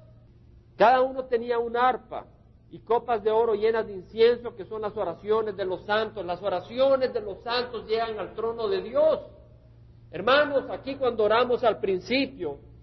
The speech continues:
y si seguimos orando, nuestras oraciones llegan al trono de Dios.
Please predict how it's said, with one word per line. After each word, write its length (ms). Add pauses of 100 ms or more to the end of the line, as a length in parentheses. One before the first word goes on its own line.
(140)
y 120
si 160
seguimos 500
orando, 380
nuestras 360
oraciones 560
llegan 340
al 160
trono 360
de 140
Dios. 420